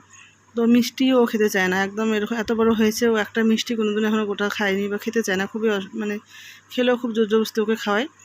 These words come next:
সেজন্য আজকে একটা নাস্তা বানিয়ে, এর আগে ওকে খাইয়েছিলাম, ওকে খুব ভালো লেগেছে, তো ভাবলাম আজকে একটু বানিয়ে ওকে খাওয়াবো আমি। তো সেদিন খে-, খাইয়েছিলাম দই দিয়ে, তো আজকে দই দিয়ে খাওয়াবো না, আজকে খাওয়াবো ওকে ছানা দিয়ে।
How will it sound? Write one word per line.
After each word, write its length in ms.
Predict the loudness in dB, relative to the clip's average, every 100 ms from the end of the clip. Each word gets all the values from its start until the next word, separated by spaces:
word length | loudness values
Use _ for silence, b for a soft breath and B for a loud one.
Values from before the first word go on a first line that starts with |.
| B B
সেজন্য 320 | -8 -2 0 2
আজকে 240 | 0 -2 -4
একটা 140 | -2
নাস্তা 360 | 0 -2 -2 -4
বানিয়ে, 260 | -2 0 0 0
এর 100 | 0
আগে 180 | 2
ওকে 180 | 0 0
খাইয়েছিলাম, 520 | -2 0 2 0 -2 -2
ওকে 140 | -4 -6
খুব 120 | -4
ভালো 180 | -2 0
লেগেছে, 360 | 0 -2 -2 -4 -6 B B B
তো 100 | -2
ভাবলাম 280 | 0 2 0
আজকে 240 | -2 -4
একটু 180 | -4 -4
বানিয়ে 320 | -2 0 0 0
ওকে 140 | -2
খাওয়াবো 360 | -4 -2 0 0 0
আমি। 140 | -2 -6 _ _ _ _ _ _ -20 -16 -4
তো 100 | -2
সেদিন 280 | 0 0 -2
খে-, 480 | 0 -2 -2 -4 0
খাইয়েছিলাম 460 | 4 4 4 2 2
দই 180 | 4 4 4
দিয়ে, 200 | 0 -4 -8 B B B
তো 80 | -6
আজকে 200 | -4 -2
দই 200 | 2 4 4
দিয়ে 200 | 2 0
খাওয়াবো 400 | 2 2 2 2
না, 100 | 0
আজকে 240 | 0 -4 -4
খাওয়াবো 300 | 0 2 2
ওকে 180 | 0 -2
ছানা 280 | 0 -2 -2
দিয়ে। 220 | -2 -2